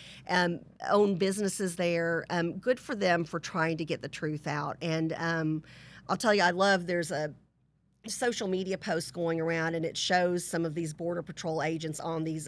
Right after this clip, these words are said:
unbelievably beautiful horses. And I think that it, um, it is, uh, you know, I, the, the picture is just,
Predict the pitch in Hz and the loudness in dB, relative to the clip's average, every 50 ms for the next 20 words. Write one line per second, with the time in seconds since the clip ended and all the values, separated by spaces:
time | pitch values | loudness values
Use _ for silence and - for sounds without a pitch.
0 | - - - - - 185 180 180 170 170 165 165 160 156 165 151 160 165 151 147 | -8 -10 -8 -4 -2 0 0 2 0 2 0 0 0 0 -4 -4 -4 -4 -4 -4
1 | 156 165 170 160 156 - 165 147 170 165 165 165 - - 143 135 151 156 - - | -4 -4 -4 -6 -6 -6 -8 -6 -4 -4 -4 -4 -4 -4 -4 -4 -6 -6 -8 -12
2 | - - - - - - - - 151 170 175 170 - - 214 208 202 202 - - | -16 -16 -16 -18 -8 -2 0 2 2 2 2 0 0 2 2 2 2 0 -2 -2
3 | - 160 156 - 175 165 160 160 - - 165 156 156 156 151 147 139 135 147 - | -2 -2 0 2 0 0 0 0 0 2 2 4 4 2 0 -2 -4 -6 -10 -12
4 | - - - - - - - - - - - - - _ _ _ _ 202 190 180 | -16 -20 -20 -20 -20 -20 -20 -20 -20 -20 -20 -20 -20 _ _ _ _ 2 2 2
5 | - 165 175 165 165 160 151 156 147 - - - - - - _ _ _ _ _ | 4 4 2 4 4 2 2 0 -2 -6 -8 -10 -10 -14 -20 _ _ _ _ _
6 | _ _ - - - - - - - - - - - - _ _ _ _ _ _ | _ _ -14 -8 -2 0 0 0 -2 -4 -10 -16 -20 -20 _ _ _ _ _ _
7 | _ 139 135 - - 190 170 180 165 160 143 127 - 147 139 - 175 156 156 190 | _ -10 -10 -8 -8 -4 0 2 2 2 2 2 2 0 0 0 -4 -4 -4 -4
8 | 190 185 160 175 170 165 - 254 220 - - - 190 180 175 156 151 170 165 151 | -4 -2 -4 -4 -4 -2 -2 -4 -2 -2 -2 -4 -2 -2 -2 -2 -2 -4 -4 -4
9 | - - | -4 -10